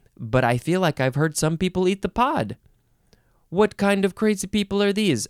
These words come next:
I'm kidding. You're not crazy. But I'm curious. What do you do? What, what do you do? How do you eat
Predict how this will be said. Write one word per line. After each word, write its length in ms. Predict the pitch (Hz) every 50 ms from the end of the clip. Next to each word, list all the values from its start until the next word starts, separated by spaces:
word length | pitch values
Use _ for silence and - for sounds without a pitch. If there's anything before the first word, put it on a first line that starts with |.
| - -
I'm 180 | 131 127 123 113
kidding. 340 | - - 92 - 87 92 101
You're 140 | 117 117
not 220 | 107 98 87 - -
crazy. 420 | - 107 92 92 - - 53 50 - - - _ - - _
But 120 | - 165
I'm 180 | 165 196 214 226
curious. 640 | 214 - 285 330 320 220 131 101 - - - - - -
What 180 | 123 143 196
do 80 | 220 233
you 120 | 240 247
do? 420 | 226 269 285 294 190 117 104 113 - - - _ - - - - - - - - _
What, 300 | - 185 202 202 - - -
what 280 | - 170 190 214 226 - - - - 131 123
do 120 | 147 165
you 300 | 165 147 151 175 180 180
do? 260 | 143 113 110 90 65
How 260 | - 120 156 180 196
do 120 | 180 156 151
you 300 | 139 135 151 175 180 - -
eat 300 | 110 98 95 - -